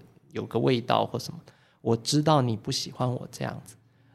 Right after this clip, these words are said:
这是先让他能够知道我看，啊，我也很看重这个。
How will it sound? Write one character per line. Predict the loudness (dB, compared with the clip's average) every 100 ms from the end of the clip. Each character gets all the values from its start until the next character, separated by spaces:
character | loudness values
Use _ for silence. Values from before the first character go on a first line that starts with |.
| 2
这 | 6
是 | 8
先 | 8 8
让 | 8 6
他 | 4 4 4 4
能 | 2 4
够 | 4
知 | 4 4 4
道 | 8 6
我 | 4 0
看， | -6 0
啊， |
我 | 4 10 12
也 | 12
很 | 10 6
看 | 6 6
重 | 6
这 | 2
个。 | -2